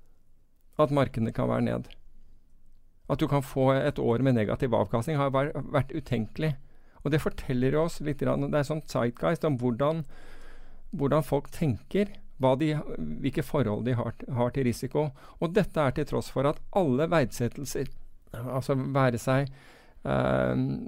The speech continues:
kurs kontra, kur-, kurs kontra bedriftenes fortjeneste, pris, bok, alle disse her er liksom off the charts, altså mar-, markedet er kostbart,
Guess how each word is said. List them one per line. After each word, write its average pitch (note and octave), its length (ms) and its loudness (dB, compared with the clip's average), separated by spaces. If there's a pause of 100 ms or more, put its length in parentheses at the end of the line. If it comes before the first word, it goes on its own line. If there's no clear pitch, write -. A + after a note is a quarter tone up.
(260)
kurs C#3+ 240 2 (100)
kontra, C3+ 440 4 (420)
kur-, C3 420 0
kurs C#3 240 -2
kontra C3 380 0
bedriftenes A#2 480 -2
fortjeneste, C3+ 640 2 (500)
pris, D3+ 380 2
bok, F3 340 6
alle E3 240 2
disse D#3+ 240 2
her C#3 220 2
er D3 80 0
liksom D3+ 240 -4
off - 260 0
the - 80 0
charts, - 480 0
altså D#3 240 -2
mar-, D3 240 0
markedet D3 380 2
er - 80 -8
kostbart, F#3 560 -2